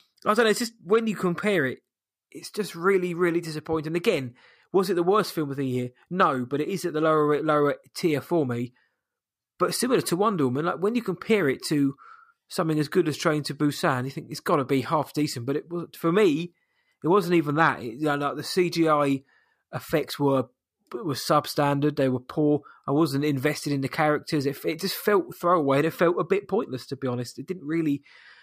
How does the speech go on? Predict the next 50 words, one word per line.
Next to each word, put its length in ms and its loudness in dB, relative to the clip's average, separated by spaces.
uh, 300 0
take 300 -4
the 60 -4
story 400 2
anywhere 260 2
new, 340 -2
really, 400 -2
uh, 180 -8
for 260 -4
me. 260 -6
I 100 4
was 140 0
really 180 2
looking 240 -2
forward 300 2
to 60 -8
this 180 -4
one. 260 -2
So 360 0
in 160 -2
a 40 2
year 440 2
of, 180 0
uh, 240 -2
a 80 -6
few 220 0
films 280 -2
which 120 -6
I 60 -4
found 260 -4
quite 140 -4
disappointing, 560 -6
this 260 -6
unfortunately 760 0
takes 260 -2
the 80 -6
cake 260 -4
for 140 -12
me. 160 -4
But 140 -4
you 180 0
were 80 4
slightly 300 0
more 140 4
up 140 -2
on 60 -4
that 120 -6
one, 120 -8
weren't 200 -6
you? 100 -14